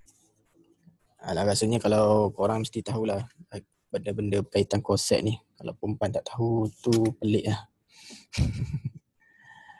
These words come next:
Kita tunjuk lagi. Alright. Ha, ni pun sama. Di, memang gambar saya ambil ni antara yang ada lah. Tapi sebenarnya gambar banyak lagi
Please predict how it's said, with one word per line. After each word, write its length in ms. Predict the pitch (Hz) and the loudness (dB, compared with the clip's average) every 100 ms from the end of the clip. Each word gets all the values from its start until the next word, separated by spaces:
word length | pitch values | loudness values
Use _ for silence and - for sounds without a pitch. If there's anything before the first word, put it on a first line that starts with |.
| - - - - _ - | -20 -20 -20 -20 _ -20
Kita 260 | - - 165 | -20 -18 -12
tunjuk 240 | - 101 76 | -4 0 2
lagi. 320 | 98 107 120 220 - _ _ _ _ _ _ _ _ _ _ _ - - _ _ _ _ _ _ _ | 0 2 2 2 -2 _ _ _ _ _ _ _ _ _ _ _ -20 -20 _ _ _ _ _ _ _
Alright. 280 | 101 95 - _ _ _ _ - - _ _ _ _ _ _ _ _ 762 784 807 _ _ _ - - _ _ _ _ _ _ _ _ _ _ | -2 -2 -6 _ _ _ _ -20 -20 _ _ _ _ _ _ _ _ -20 _ _ _ _ _ -20 -20 _ _ _ _ _ _ _ _ _ _
Ha, 240 | 135 113 104 | -6 -2 0
ni 80 | 113 | 0
pun 160 | - | 0
sama. 480 | - 107 101 117 175 170 - | 2 4 6 6 4 2 -4
Di, 160 | - 117 | 2 2
memang 560 | 120 135 160 165 160 151 - _ _ - | 6 8 10 10 8 6 -2 _ _ 4
gambar 400 | 127 139 180 175 | 8 10 10 10
saya 200 | 165 165 | 10 8
ambil 160 | 175 175 | 8 8
ni 100 | 175 175 180 | 8 8 6
antara 500 | - 143 139 139 135 135 127 123 123 | 4 4 6 8 8 8 8 8 8
yang 420 | 123 120 120 117 - _ _ _ _ _ | 6 4 0 -2 -6 _ _ _ _ _
ada 200 | - 113 120 | -2 2 6
lah. 120 | 120 | 4
Tapi 240 | 104 - 123 | 2 -2 -2
sebenarnya 320 | 120 131 135 | 0 0 0
gambar 220 | 113 131 | 0 2
banyak 280 | 117 117 110 | 2 0 -2
lagi 280 | 104 131 120 | -2 -2 -2